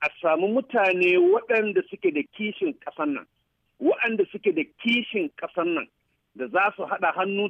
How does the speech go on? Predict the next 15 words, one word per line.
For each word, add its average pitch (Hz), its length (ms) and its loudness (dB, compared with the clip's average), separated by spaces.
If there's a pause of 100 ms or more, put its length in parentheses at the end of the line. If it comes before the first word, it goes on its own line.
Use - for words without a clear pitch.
tare, 175 380 0 (460)
su - 60 -8
yi 294 140 2 (120)
aiki 208 600 -2 (360)
wanda 208 400 2
zai 202 160 4
ba 190 240 0
da 180 140 -2
haɗin 220 500 -2
kan 190 220 -2 (120)
ƙasan 220 400 -2
nan 185 260 -2
kudu 220 200 -10
da 175 120 -2 (100)
arewa, 185 540 4